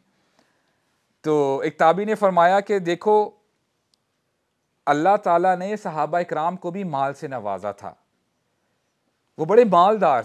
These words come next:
थे और उमर बिन खत्ताब, उस्मान बिन अफ़ान के ज़माने में बेतहाशा माल आया, गनीमत का माल बहुत ज़्यादा था क्योंकि कैसर और किसरा फतह हो चुके थे,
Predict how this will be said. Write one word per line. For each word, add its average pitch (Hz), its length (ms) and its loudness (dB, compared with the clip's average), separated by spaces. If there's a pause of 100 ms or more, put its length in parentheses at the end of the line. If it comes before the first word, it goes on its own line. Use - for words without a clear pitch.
थे 95 140 -14 (640)
और 143 160 -2
उमर 170 200 -2
बिन 170 140 -8
खत्ताब, 156 580 -2
उस्मान 151 340 -4
बिन 170 100 -4
अफ़ान 143 420 -4
के 165 120 -8
ज़माने 143 400 -4
में 190 380 -12 (640)
बेतहाशा 202 800 -4
माल 156 300 -4
आया, 98 280 -8 (320)
गनीमत 175 540 -4
का 233 100 0
माल 202 220 0
बहुत 190 320 2
ज़्यादा 131 220 -6
था 135 120 -8
क्योंकि 175 320 -10
कैसर 170 280 -6
और 202 60 -4
किसरा 202 240 -8
फतह 226 240 -4
हो 202 140 0
चुके 147 280 -10
थे, 123 180 -14